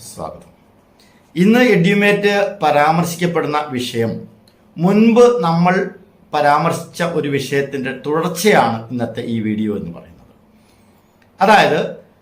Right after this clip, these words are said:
living together എന്നതിൻ്റെ നിയമസാധ്യതയും അതിൻ്റെ പ്രശ്നങ്ങളും അതിൻ്റെ നേട്ടങ്ങളും ഒക്കെ സംബന്ധിച്ചൊരു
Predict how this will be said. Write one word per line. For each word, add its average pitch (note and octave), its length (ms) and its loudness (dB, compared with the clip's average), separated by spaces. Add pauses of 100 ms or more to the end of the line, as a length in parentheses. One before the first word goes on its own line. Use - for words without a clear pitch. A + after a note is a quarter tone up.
(340)
living B3+ 280 2 (160)
together G#3 340 6 (560)
എന്നതിൻ്റെ E3+ 440 4 (160)
നിയമസാധ്യതയും D3 800 -2 (220)
അതിൻ്റെ D3 320 -4
പ്രശ്നങ്ങളും C3+ 580 -6 (300)
അതിൻ്റെ D3+ 340 -2 (260)
നേട്ടങ്ങളും C#3 540 -2
ഒക്കെ C3 180 -4 (520)
സംബന്ധിച്ചൊരു C3+ 520 -4